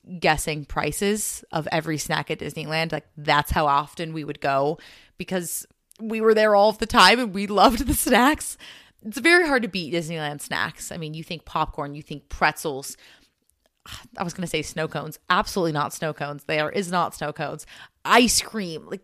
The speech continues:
churros. <sighs> Churros, golly gee. That's a whole other beautiful subject we could dive into. But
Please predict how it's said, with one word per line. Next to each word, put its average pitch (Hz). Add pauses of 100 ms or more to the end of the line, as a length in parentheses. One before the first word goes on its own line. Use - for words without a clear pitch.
churros. 320 (440)
<sighs> -
Churros, 131
golly 117
gee. -
That's -
a 175
whole 170
other 156 (220)
beautiful 156
subject -
we 185
could 165
dive 73
into. -
But -